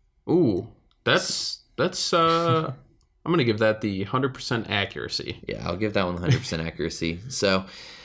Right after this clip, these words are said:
Speaker 2: you know, we'll probably, we might do a future episode on some, some English beers. I feel like there, there's a lot to offer from a country. Um, the whole purpose of this section of the, uh, the episode is to kinda explore what else the, the,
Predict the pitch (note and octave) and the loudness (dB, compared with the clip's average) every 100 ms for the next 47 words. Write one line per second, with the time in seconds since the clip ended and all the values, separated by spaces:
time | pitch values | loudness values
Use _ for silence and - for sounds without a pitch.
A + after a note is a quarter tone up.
0 | - - _ _ _ D3 D#3 C3+ B2+ B2 | -20 -20 _ _ _ 0 4 6 6 4
1 | - E3 D3+ A#2 C#3 A2 F2+ F#2 F#2 F#2+ | 2 2 4 2 2 2 4 2 2 -2
2 | F#2+ F2 - G2 F#2 F#2 F2+ - F2+ F2+ | 0 0 2 2 2 0 0 0 0 -2
3 | - F#2+ F2+ F2 F2+ F2+ F2 F2 F2 F#2+ | -4 -2 -2 -2 -2 0 2 2 0 0
4 | F2+ - E2+ D#2+ F#2 F#2 F2 E2+ E2 C#2 | 0 0 0 0 -2 0 0 0 -2 -4
5 | F2 F2 E2 F2+ E2 D#2+ F#2 E2+ F2+ F2 | -4 -4 -4 -4 -6 -4 -4 -2 0 0
6 | E2+ F2+ F2 E2 E2 E2+ - _ _ _ | 0 0 -2 -2 -6 -10 -14 _ _ _
7 | - - F#2+ G#2 G2 G2 F#2+ F2+ F2+ F2 | -8 -2 0 0 2 0 0 0 0 0
8 | F2 E2+ - - _ - - F2+ - F2 | 0 0 -2 -6 _ -6 -2 -2 -2 -4
9 | E2+ E2+ E2 E2 E2 E2 E2 E2+ E2 - | -4 -6 -4 -6 -6 -8 -8 -8 -8 -2
10 | F2 E2+ E2+ - G#2+ A#2 G#2 - G#2+ G#2+ | 0 0 -2 -2 0 0 -2 0 2 4
11 | G2 G2+ - G2 F2+ C#2 F#2 E2+ | 4 2 0 -2 -2 0 -2 -2